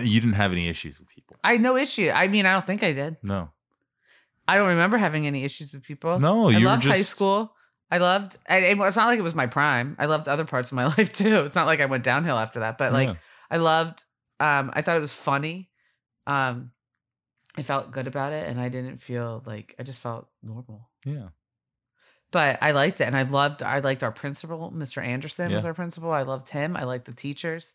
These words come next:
Speaker 1: Yeah.
Speaker 2: Um, now I did get in trouble. I mean, I had detention, and I did get sus-, I got sent home from school once. Mister Madden, man, he got me.
Speaker 1: He got a
Speaker 2: But
Speaker 1: few of us.
Speaker 2: because I wore a spaghetti strap tank top, so he
Speaker 1: Mm-hmm.
Speaker 2: made me go home early, and I was like, "Okay."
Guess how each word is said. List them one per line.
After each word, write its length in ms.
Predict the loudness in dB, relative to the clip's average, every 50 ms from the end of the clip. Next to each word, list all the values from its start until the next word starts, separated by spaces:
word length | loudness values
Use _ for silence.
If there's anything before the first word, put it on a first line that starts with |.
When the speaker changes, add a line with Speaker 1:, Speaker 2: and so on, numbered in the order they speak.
| _ _
Speaker 1:
Yeah. 220 | -12 -12 -12 -12 -16 _ _ _ _ -4
Speaker 2:
Um, 220 | -2 -2 -2 -2 0
now 120 | 0 2 2
I 80 | 2
did 220 | 0 -2 -4 -4 -2
get 200 | -2 -4 -4 -4
in 80 | -6
trouble. 460 | -6 -4 -4 -4 -4 -2 -2 -2 -2
I 100 | -2 -2
mean, 140 | -2 -2 -2
I 80 | -2 -2
had 160 | -2 -6 -8
detention, 600 | -10 -16 -10 -8 -8 -8 -8 -8 -10 -10 -8 -6 -6
and 300 | -8 -8 -10 -12 -14 -18 _ _ _ _ _ _ _ _ _
I 40 | _
did 120 | -16 -12 -10
get 120 | -10 -12
sus-, 460 | -12 -14 -18 -18 -18 -18 -20 -20 -16 -14
I 80 | -4
got 180 | -4 -4 -2 0
sent 180 | 0 0 0
home 100 | 0 -2
from 120 | -4 -8 -14
school 300 | -16 -10 _ -6 -4 -2
once. 420 | 0 -2 -2 -2 -4 -8 -14 -14
Mister 280 | -12 -12 -12 -10 -6 -4
Madden, 640 | -4 -2 0 0 2 0 0 -2 -4 -8 -10 -18 -20 _ _
man, 300 | -20 -20 -20 -20 -20 -20 _ _ _ _ _ _ _ _ _ _ _ _ _
he 60 | -8
got 260 | -2 0 0 0 -2 -4
me. 300 | -8 -12 -12 -14 -18 _ _ _ _ _ _ _ _ _
Speaker 1:
He 60 | -10
got 60 | -2
a 20 | 0
Speaker 2:
But 300 | 2 4 4 4 2 2
Speaker 1:
few 120 | -2 -4 -6
of 100 | -6 -4
us. 40 |
Speaker 2:
because 240 | -4 0 0 2 2
I 100 | 2 2
wore 300 | 2 2 2 2 4 4
a 220 | 4 2 0 -2 -4
spaghetti 500 | -6 -10 -6 -4 -2 -2 -2 -4 -6 -8
strap 340 | -10 -8 -6 -6 -6 -6 -6
tank 260 | -6 -4 -4 -4 -4
top, 240 | -6 -6 -6 -6 -6 -6
so 100 | -6 -4
he 100 | -4 -4
Speaker 1:
Mm-hmm. 260 | -6 -8 -8 -8 -8 -10 -12 -16 _ _ _ _ _
Speaker 2:
made 100 | -6 -4 -4
me 80 | -2
go 140 | -2 -2 -2
home 240 | -2 -2 -4 -2 -2
early, 320 | -2 -2 0 -2 -4 -4
and 80 | -6 -6
I 40 | -8
was 120 | -6 -8
like, 200 | -8 -10 -8 -6
"Okay." 440 | -2 -2 -2 -2 -4 -6 -8 -8